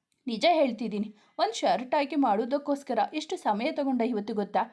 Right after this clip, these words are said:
ಇವತ್ತು ಯಾವ ಶರ್ಟ್ ಹಾಕಿಕೊಳ್ಳುವುದು ಅಂತ ಟ್ರೈ ಮಾಡಿ ನೋಡಿ, ಎಸೆದು ಎಸೆದು ಅವನ ಹಾಸಿಗೆ ಪೂರ್ತಿ ಬಟ್ಟೆಗಳಿಂದ ತುಂಬಿ ಹೋಗಿದೆ.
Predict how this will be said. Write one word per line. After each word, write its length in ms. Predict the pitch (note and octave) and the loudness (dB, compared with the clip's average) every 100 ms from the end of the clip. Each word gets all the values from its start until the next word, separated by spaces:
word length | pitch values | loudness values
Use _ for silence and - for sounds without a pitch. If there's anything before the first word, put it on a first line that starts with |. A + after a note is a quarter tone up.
| _ _ _ | _ _ _
ಇವತ್ತು 260 | C4+ F#4 D4 | -2 -2 0
ಯಾವ 280 | A3 F#3 C#4+ | 2 4 2
ಶರ್ಟ್ 380 | - F#3 G3+ - | 0 -4 -2 0
ಹಾಕಿಕೊಳ್ಳುವುದು 680 | G3+ G3+ C#4+ D4+ C4 C4+ | 0 0 -2 -2 -2 -4
ಅಂತ 260 | C4 A#3+ A#3 | -4 -2 0
ಟ್ರೈ 300 | C#4+ B3+ G3+ | 0 0 2
ಮಾಡಿ 380 | C4+ C#4 G3 A#3 | 4 4 2 0
ನೋಡಿ, 240 | C4+ B3+ - | 0 0 -2
ಎಸೆದು 360 | A#3 C4 D4 | -6 -4 -2
ಎಸೆದು 360 | D#4+ C4 C4 A3+ | -2 -2 -2 0
ಅವನ 240 | A3+ B3+ | 0 2
ಹಾಸಿಗೆ 540 | C4+ F#3 G#3+ B3 D4 C#4 | 0 2 0 0 -4 -6
ಪೂರ್ತಿ 420 | A#3+ D4 B3+ B3 | -4 -4 -4 -2
ಬಟ್ಟೆಗಳಿಂದ 600 | A3+ G#3+ D4+ D#4 C#4 B3 | 0 0 0 0 0 0
ತುಂಬಿ 240 | C#4+ G#3 A3+ | -4 -4 -2
ಹೋಗಿದೆ. 600 | G3+ G3 F#3 F3+ _ _ | -2 -2 -4 -6 _ _